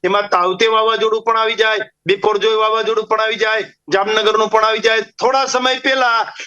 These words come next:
અ, જે નુકસાન ગયું હતું એમાં ત્રણસો પચાસ કરોડનું, અ, પેકેજ જાહેર કર્યું છે. પશુપાલન માટે અલગ પેકેજ જાહેર કર્યું છે. એન ડી આર એફ જે છે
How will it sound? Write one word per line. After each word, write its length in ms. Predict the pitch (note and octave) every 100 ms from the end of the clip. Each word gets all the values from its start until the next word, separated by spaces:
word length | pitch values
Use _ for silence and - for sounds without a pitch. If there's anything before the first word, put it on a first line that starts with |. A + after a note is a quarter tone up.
| _
અ, 280 | F#3 G3+ G3+
જે 280 | F#3 A3+ A#3+
નુકસાન 400 | A3+ G#3+ B3 B3
ગયું 180 | A3+ C4
હતું 320 | C4+ A#3 D#3 - G3
એમાં 280 | A3 A#3+
ત્રણસો 300 | B3 A#3+ A#3+
પચાસ 420 | A#3+ B3 C4 B3+ B3
કરોડનું, 600 | B3 B3 B3 B3 A#3 G3 - _
અ, 160 | G#3 G3
પેકેજ 440 | G3+ A3+ B3 A#3
જાહેર 240 | A3+ G#3+ G3+
કર્યું 280 | G3 F#3+
છે. 240 | E3+ D3 - - _
પશુપાલન 600 | F#3 F#3 B3+ B3+ B3 B3+
માટે 260 | B3 B3 B3
અલગ 300 | B3 B3 A#3+
પેકેજ 340 | A#3 A#3 A3
જાહેર 200 | G#3 G#3
કર્યું 220 | F#3+ F#3+
છે. 80 | E3+
એન 220 | F3 G3
ડી 140 | A3+ B3
આર 140 | A#3+
એફ 220 | B3 B3 A#3 A3
જે 140 | A#3
છે 240 | A3+ C4